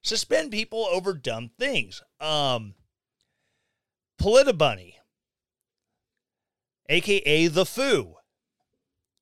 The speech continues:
She was suspended, I don't know for how long, because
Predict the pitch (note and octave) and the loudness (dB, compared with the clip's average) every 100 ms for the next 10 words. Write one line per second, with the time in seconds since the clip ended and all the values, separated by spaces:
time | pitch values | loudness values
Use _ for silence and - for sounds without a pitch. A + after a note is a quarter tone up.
0 | _ _ _ _ _ _ _ _ _ _ | _ _ _ _ _ _ _ _ _ _
1 | _ _ - D#4 F4+ E4+ C#4 - G3+ - | _ _ -2 2 4 4 2 2 0 0
2 | - C#4 A3+ A#2 G#2 D#3+ - _ _ _ | 2 2 2 -2 -8 -10 -14 _ _ _
3 | _ _ _ _ _ C#3+ C#3 C3+ C#3+ G3 | _ _ _ _ _ -4 -2 0 -2 0
4 | D#3 D#3+ G#3+ G#3+ C3 E3 A3+ _ _ _ | 2 2 4 4 4 2 -2 _ _ _
5 | _ _ _ _ _ _ _ _ _ _ | _ _ _ _ _ _ _ _ _ _
6 | _ _ _ _ _ _ _ - D4 B3 | _ _ _ _ _ _ _ -4 -2 2
7 | B3 G#3+ G#3 E3 | 4 6 6 2